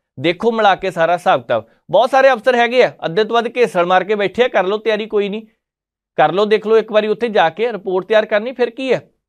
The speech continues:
ਗੇੜਾ ਵੱਜ ਗਿਆ। ਹੁਣ ਤਾਂ ਗਰਮੀ ਵੀ ਲੰਘ ਗਈ, ਜਿਹੜਾ ਕਹੋ ਪਸੀਨੇ ਬਹੁਤ ਆਉਂਦੇ ਆ,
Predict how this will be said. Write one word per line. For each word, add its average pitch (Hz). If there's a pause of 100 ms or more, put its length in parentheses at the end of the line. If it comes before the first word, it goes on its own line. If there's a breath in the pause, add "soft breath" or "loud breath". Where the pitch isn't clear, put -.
(200)
ਗੇੜਾ 156
ਵੱਜ 175
ਗਿਆ। 240
ਹੁਣ 208
ਤਾਂ 214
ਗਰਮੀ 175
ਵੀ 226
ਲੰਘ 220
ਗਈ, 233
ਜਿਹੜਾ 214
ਕਹੋ 208
ਪਸੀਨੇ 185
ਬਹੁਤ 214
ਆਉਂਦੇ 170
ਆ, 247